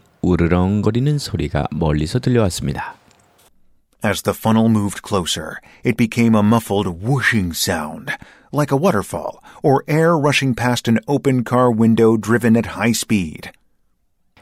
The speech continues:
Speaker 1: 깔때기 모양의 구름이 더욱더 가까이 오면서 그것은 폭포나 빠른 속도로 달리는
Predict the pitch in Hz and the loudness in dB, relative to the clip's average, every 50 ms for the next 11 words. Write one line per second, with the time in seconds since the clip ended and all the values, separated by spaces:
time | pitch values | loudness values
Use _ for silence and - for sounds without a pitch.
0 | _ _ _ - 101 101 101 98 - 104 98 98 107 101 - - 92 82 80 78 | _ _ _ 0 0 0 0 0 0 0 2 2 0 -2 -2 -2 -2 0 0 0
1 | 78 82 104 135 - - - 131 143 131 90 107 170 247 - - _ _ _ _ | 0 0 -2 -2 -4 -2 -2 -2 -2 0 -2 -2 -2 -4 -6 -10 _ _ _ _
2 | _ _ _ - - - 98 117 131 131 - - - 156 160 - - - 95 - | _ _ _ -16 -6 -2 -2 -2 -2 -4 -4 -4 -4 -4 -4 -4 -6 -8 -8 -8
3 | - - - 78 82 - 76 87 82 92 117 - - 76 117 165 - _ - - | -6 -4 -2 -2 0 0 0 0 0 0 -2 -4 -4 -4 -6 -6 -8 _ -20 -20
4 | - - - - _ - 107 101 101 - 120 143 156 156 - - - 110 - - | -20 -20 -20 -20 _ 0 0 0 0 0 -2 -4 -4 -8 -6 -6 -6 -6 -4 -4
5 | 98 90 85 82 98 120 - - - 117 123 143 156 156 151 147 - - - - | -2 -2 0 -2 -2 -4 -6 -8 -6 -4 -2 -2 0 -2 -2 -4 -6 -10 -12 -6
6 | - 92 95 95 - 82 76 80 80 82 92 127 151 151 | -2 0 0 0 0 -2 -2 -2 0 -2 -2 -2 -4 -8